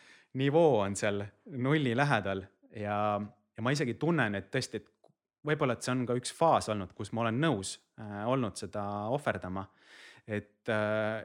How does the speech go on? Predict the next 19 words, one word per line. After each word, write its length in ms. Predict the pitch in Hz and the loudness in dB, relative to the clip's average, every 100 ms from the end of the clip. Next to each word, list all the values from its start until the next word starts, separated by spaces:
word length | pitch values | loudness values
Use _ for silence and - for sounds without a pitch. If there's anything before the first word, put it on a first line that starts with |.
| - | -12
et 140 | - 131 | -8 -4
võib-olla, 380 | 131 127 117 110 | -2 0 0 -2
et 140 | - | -6
nüüd 300 | 131 160 139 113 | -2 0 0 -2
on 140 | 104 | -4
nagu 160 | 104 110 | -4 0
mingisugune 680 | 143 127 - 110 98 95 98 | 0 0 -4 -6 -4 -4 -4
etapp 480 | - 147 - _ - - | -4 -4 -4 _ -20 -4
täis 220 | 143 147 - | -4 -2 -4
saanud 240 | 101 95 | -6 -6
ja 60 | 98 | -6
ma 60 | 98 | -4
tunnen, 320 | 131 117 98 | -2 0 -2
et 160 | 95 - | -6 -8
ma 80 | 110 | -10
ikkagi 360 | 117 104 101 101 - _ 147 | -10 -8 -8 -8 -20 _ 0
tahaks 260 | 123 - | 0 0
natukene 920 | 135 165 - - 107 104 104 101 104 101 | 0 0 -2 -2 -2 -2 -2 -2 -2 0
tasakaalustada, 840 | 135 131 110 101 95 - 92 98 | 0 0 0 -2 -4 -10 -10 -8